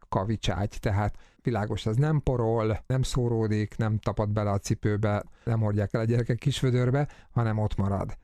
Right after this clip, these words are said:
De mennyire versenyképes mondjuk olyan szempontból az aszfalttal vagy a gránitkockával, hogy akár évtizedekig is használható, és ugyanolyan szép, mint mikor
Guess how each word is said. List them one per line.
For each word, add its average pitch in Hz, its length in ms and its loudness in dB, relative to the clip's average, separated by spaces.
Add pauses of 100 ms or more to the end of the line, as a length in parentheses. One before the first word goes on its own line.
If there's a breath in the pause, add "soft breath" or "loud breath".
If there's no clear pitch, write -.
De 117 100 0
mennyire 120 800 0
versenyképes 113 760 0
mondjuk 113 360 0
olyan 107 180 2
szempontból 107 540 0
az 107 160 0
aszfalttal 107 680 -2
vagy 104 120 2
a 107 40 0
gránitkockával, 107 1160 0
hogy 110 200 0 (220)
akár 117 400 -2
évtizedekig 110 680 0
is 110 180 0
használható, 107 720 0
és 104 240 -2 (100)
ugyanolyan 107 460 2
szép, 104 340 -2
mint 104 140 0
mikor 104 400 -2